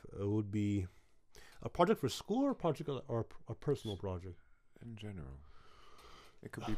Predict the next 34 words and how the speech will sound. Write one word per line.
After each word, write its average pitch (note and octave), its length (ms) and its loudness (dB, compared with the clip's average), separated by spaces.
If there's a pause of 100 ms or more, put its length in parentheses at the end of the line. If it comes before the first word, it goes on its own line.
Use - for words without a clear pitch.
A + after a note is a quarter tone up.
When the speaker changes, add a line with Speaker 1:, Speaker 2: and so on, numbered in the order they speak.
Speaker 2:
personal. G2 500 0
It F#2+ 100 -6
could F#2+ 120 -6
be G2 200 -2
for, F2 1000 -2 (580)
you, G2 160 -8 (280)
you, F#2 140 -6 (180)
you G2 100 -6
go G2+ 160 -2
to G#2 100 -4
school E3+ 280 -4
right F#3+ 180 -4
now? A#3+ 200 -6 (180)
Speaker 1:
No, B2+ 440 8
I, D3 320 6 (460)
no, B2 300 6
I G#2+ 200 4
just A2+ 300 -4
train, A2 500 2
uh, F#2+ 360 -2
I, F#2+ 160 -4 (100)
and G2 100 -6
I F#2+ 200 -6
get F#2+ 160 -4
ready F#2+ 260 -4
for F#2+ 300 -6 (100)
speaking F#2 460 -8
and F#2 80 -6
all F#2 180 -6
these, F#2 240 -8 (240)
uh, - 60 -10 (200)
en-, F#2+ 380 -8 (100)
engagements. A#2+ 680 -2 (180)
Speaker 2:
Okay. F#2 160 -8